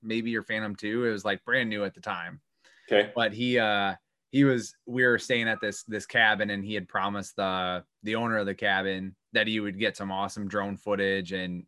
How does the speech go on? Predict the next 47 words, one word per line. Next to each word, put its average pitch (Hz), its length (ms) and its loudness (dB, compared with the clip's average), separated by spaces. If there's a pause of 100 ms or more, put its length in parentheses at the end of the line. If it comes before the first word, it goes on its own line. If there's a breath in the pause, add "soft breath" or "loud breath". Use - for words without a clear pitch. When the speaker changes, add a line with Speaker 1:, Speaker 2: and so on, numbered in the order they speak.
Speaker 1:
and 95 140 -10
some 92 160 -10
photos 98 460 -2
of 92 80 -4
the 92 80 -8
cabin 101 400 0
and 101 100 -4
all 98 160 0
that 95 200 -2
for 98 100 -6
marketing 98 460 -6
purposes 104 440 -8
for 110 240 -4
him. 110 140 -4 (480 loud breath)
He's - 100 -14
flying 123 320 4
that 110 200 4
drone 117 280 2
around 107 540 0 (100)
in, 123 140 0
in 117 280 0
high 120 280 4
wind 107 380 -2
in 98 80 -2
the 98 80 -2
middle 101 200 -2
of 95 60 -4
the 101 80 -2
day. 98 400 0
And 98 80 -2
I 95 100 0
was 98 140 -8
like, 98 180 -10
"Man, 113 320 -2
it 123 140 -4
gets, 143 320 -6
it's 123 100 -10
getting 135 220 0
pretty 120 220 0
dicey 120 440 2
up 107 200 0
there." 104 180 4
And 107 80 0
he's 110 160 -6
like, - 160 -4
"Oh, 135 60 2
I, 135 260 6